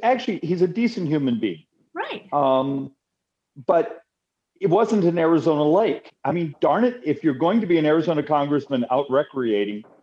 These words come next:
Speaker 1: you should not be on a Utah lake. You should be on an Arizona lake.
Speaker 2: I was just gonna say, was it Lake Havasu? <laughs>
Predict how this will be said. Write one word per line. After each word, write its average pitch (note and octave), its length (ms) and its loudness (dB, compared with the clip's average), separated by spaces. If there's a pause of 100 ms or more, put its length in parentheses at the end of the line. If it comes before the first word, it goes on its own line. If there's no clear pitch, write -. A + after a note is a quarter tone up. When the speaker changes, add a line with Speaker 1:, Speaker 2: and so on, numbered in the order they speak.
(500)
Speaker 1:
you C#3+ 120 -2
should C3 240 -2
not E3 240 0
be D#3+ 100 0
on C3+ 100 0
a B2+ 40 0
Utah C3+ 460 0
lake. A2 340 0
You A2+ 120 -2
should A2 200 -8
be A2+ 80 2
on A2+ 100 0
an A2+ 120 0
Arizona A2+ 480 -2
lake. E2 180 -14 (400)
Speaker 2:
I C4+ 80 2
was E4 120 -2
just E4+ 160 -4
gonna E4+ 140 -10
say, C#4+ 180 -8
was A#3+ 120 -6
it B3+ 140 -8
Lake B3 160 -4
Havasu? A#3 560 -8 (280)
<laughs> C4 100 2